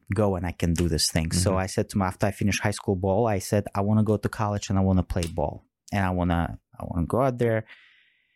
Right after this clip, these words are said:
Speaker 1: and do, do the sport." And I mean, I played rugby in high school, then I came college and played rugby in, in there. And then I walked on the football team.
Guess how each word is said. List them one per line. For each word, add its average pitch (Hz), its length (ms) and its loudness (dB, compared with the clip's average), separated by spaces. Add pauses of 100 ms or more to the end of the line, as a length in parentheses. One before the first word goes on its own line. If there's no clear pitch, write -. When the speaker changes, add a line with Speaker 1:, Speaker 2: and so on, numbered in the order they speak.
(180)
Speaker 1:
and 104 460 2 (420)
do, 104 140 2
do 104 220 0
the 87 80 2
sport." 80 640 -2
And 139 100 2
I 135 40 0
mean, 120 140 -2
I 107 60 -2
played 101 280 -2
rugby 101 440 0
in 101 120 2
high 92 180 0
school, 127 240 0
then 95 120 2
I 90 100 2
came 95 280 0
college 90 340 -4
and 87 160 -2
played 85 140 0
rugby 90 400 0
in, 90 260 0
in 92 160 2
there. 90 240 0
And 110 100 2
then 107 140 2
I 117 80 0
walked 143 300 -2
on 165 120 0
the 156 60 0
football 120 360 0
team. - 320 -4